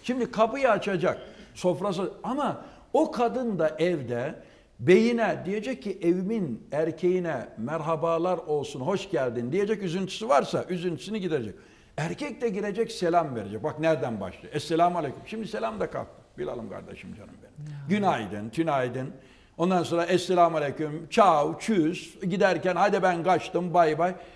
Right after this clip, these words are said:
Speaker 1: Her şeyimizi kaybettik. Yani buradaki kardeşlerim baksın. Bir şimdi moda oldu. "Kendine iyi bak." Niye ya, ben salak mıyım, geri zekalı mıyım?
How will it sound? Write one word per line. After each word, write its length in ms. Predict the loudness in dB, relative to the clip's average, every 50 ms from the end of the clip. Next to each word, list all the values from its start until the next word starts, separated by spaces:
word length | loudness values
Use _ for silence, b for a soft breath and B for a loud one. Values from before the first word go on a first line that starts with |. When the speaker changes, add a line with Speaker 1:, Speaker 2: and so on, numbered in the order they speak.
| B B B
Speaker 1:
Her 300 | -2 -2 0 0 -2 -2
şeyimizi 600 | -4 2 4 4 4 4 2 -2 -4 -8 -8 -10
kaybettik. 600 | -8 -10 -10 -10 -10 -14 -16 -18 -20 -20 -20 _ -4
Yani 260 | -2 -2 0 0 2
buradaki 260 | 0 4 4 2 2 4
kardeşlerim 480 | 2 2 2 2 -2 -4 -4 -2 0
baksın. 260 | 0 0 -2 -2 -6 -14 B B B B
Bir 60 | -2
şimdi 260 | -2 0 -2 0 0
moda 280 | 2 2 4 4 6 4
oldu. 300 | 4 2 0 -4 -8 -12 B B B B
"Kendine 540 | 2 4 4 4 4 4 6 8 8 8 8
iyi 260 | 8 6 4 4 4
bak." 160 | 2 0 -2 -4 -10 -20 -20 -20 -20 -20 -20 -20 _ -18 -8 -4
Niye 140 | -2 -2 0
ya, 220 | 0 0 0 2
ben 120 | 0 0
salak 440 | 0 0 -2 0 0 0 -2 -4 -8
mıyım, 260 | -6 -6 -4 -4 -2
geri 180 | -2 -2 -4 -4
zekalı 440 | -4 -6 -6 -4 -4 -4 -2 -4 -4
mıyım? 220 | -4 -6 -8 -8